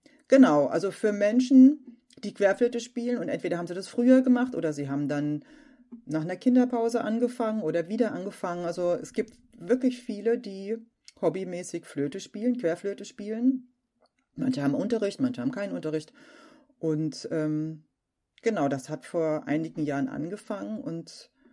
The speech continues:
genau, diese Kurse gibt's in verschiedenen Ausführungen, also Tageskurse oder ein Wochenende oder halt auch eine Woche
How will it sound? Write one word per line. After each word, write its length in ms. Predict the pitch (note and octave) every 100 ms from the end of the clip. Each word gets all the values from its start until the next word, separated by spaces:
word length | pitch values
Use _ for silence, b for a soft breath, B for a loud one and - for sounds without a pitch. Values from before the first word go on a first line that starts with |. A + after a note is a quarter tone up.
| b b _ - -
genau, 260 | B3 C#3
diese 220 | C#3 C#3
Kurse 360 | C3 - D3+ E3
gibt's 320 | - - -
in 100 | -
verschiedenen 720 | D3 D#3 - D#3+ E3 D#3+ D#3
Ausführungen, 600 | - C3 D3+ E3 C#3+ C3
also 180 | B2 C3+
Tageskurse 1000 | - D3+ D#3+ D#3 - - D3+ D3 C#3+ C#3
oder 300 | C3 B2+ C3
ein 180 | - C3+
Wochenende 720 | E3+ F#3+ C3+ D3+ D#3 D3+ D3
oder 240 | B2+ B2+ C3
halt 140 | B2+
auch 100 | C3
eine 180 | C3+ C3
Woche 320 | E3 F3 F3+